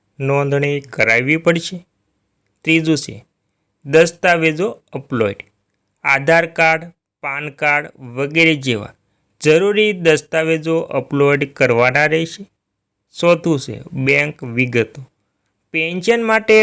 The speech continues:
બેંક ખાતાની વિગતો આપવી પડશે. પાંચમું છે ચકાસણી.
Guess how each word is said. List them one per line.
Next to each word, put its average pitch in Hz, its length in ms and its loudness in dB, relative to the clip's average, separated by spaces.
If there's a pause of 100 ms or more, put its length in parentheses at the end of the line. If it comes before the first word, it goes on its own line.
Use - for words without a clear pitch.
(100)
બેંક 151 360 0
ખાતાની 160 640 -2
વિગતો 139 520 2 (220)
આપવી 135 380 -2
પડશે. 170 420 -6 (680)
પાંચમું 151 460 -4
છે 151 260 -4
ચકાસણી. 127 760 -4